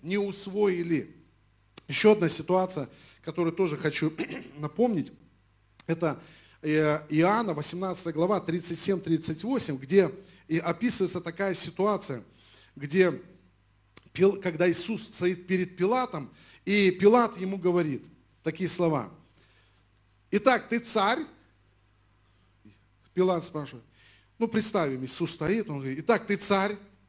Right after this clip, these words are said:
Иисус отвечал, "Ты говоришь, что я царь. Я на то родился и на то пришёл в мир, чтобы свидетельствовать об истине. Всякий, кто от истины, слушает голос мой".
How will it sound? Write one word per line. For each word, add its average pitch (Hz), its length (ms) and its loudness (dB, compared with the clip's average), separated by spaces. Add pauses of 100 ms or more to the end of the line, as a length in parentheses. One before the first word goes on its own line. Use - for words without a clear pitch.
(140)
Иисус 147 300 -8
отвечал, 156 520 -4 (520)
"Ты 226 120 -2
говоришь, 139 420 0
что - 200 -12
я 110 140 -12
царь. 95 260 -18 (800)
Я 180 180 -2
на 240 140 -2
то 233 140 4
родился 220 500 -2
и 180 40 0
на 190 120 -4
то 190 140 -2
пришёл 180 360 -4
в 156 60 -4
мир, 185 200 -2
чтобы 151 280 -6
свидетельствовать 151 880 -6 (100)
об 135 240 -10
истине. 113 460 -10 (680)
Всякий, 240 440 -2
кто - 180 -2
от 160 380 -6
истины, 147 560 -8
слушает 160 640 -8
голос 127 440 -12
мой". 156 180 -14